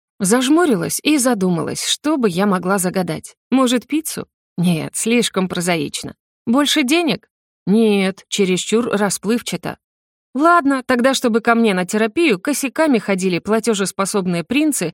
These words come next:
с кучей детских непроработанных проблем. Может, я даже найду себе среди них жениха?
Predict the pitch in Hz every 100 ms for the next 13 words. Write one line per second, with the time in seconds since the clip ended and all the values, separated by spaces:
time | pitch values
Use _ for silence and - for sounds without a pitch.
0 | - - - 320 - 214 175 277 - 214
1 | 190 208 233 220 202 180 170 208 214 190
2 | 180 185 180 170 160 - _ - 214 208
3 | 208 208 190 196 190 196 190 180 190 185
4 | 185 180 196 185 165 180 175 - 185